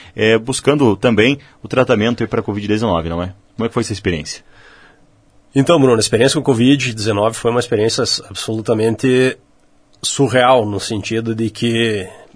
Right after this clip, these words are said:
Speaker 2: eu tive envolvido com o, com o covid desde o início,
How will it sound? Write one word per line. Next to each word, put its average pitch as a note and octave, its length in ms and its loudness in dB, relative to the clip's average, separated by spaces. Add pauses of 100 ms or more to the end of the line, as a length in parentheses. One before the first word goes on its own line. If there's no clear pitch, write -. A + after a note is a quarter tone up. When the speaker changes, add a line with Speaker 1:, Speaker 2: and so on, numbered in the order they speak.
(260)
Speaker 2:
eu G#2+ 160 -6
tive A#2 220 -2
envolvido A#2+ 480 0
com A#2 120 -4
o, G2+ 420 -2
com A2 160 -4
o F#2+ 40 -2
covid G#2+ 400 -2
desde A#2 440 0
o A#2+ 60 2
início, A2+ 580 2